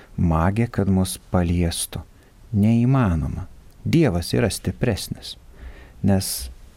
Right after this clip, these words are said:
bet kokie burtai, jie neina su Dievu, neina. Tiesiog, e, tie, kurie, vat, ar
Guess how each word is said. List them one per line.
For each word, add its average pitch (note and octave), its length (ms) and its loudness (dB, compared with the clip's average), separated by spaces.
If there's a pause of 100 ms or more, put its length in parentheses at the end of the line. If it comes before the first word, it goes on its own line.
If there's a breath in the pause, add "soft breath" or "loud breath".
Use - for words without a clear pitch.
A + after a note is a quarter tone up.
(160)
bet F2+ 600 0
kokie C#3+ 680 0 (920 loud breath)
burtai, C3+ 760 2 (380 loud breath)
jie B2+ 160 4
neina D#3 520 4
su - 200 -4
Dievu, D#2+ 440 -2 (380)
neina. G2+ 520 0 (540 loud breath)
Tiesiog, - 520 -2 (440 loud breath)
e, A#2 220 2 (120)
tie, D#3+ 180 2
kurie, B2+ 340 2
vat, A2+ 260 -2 (140)
ar F#2+ 140 0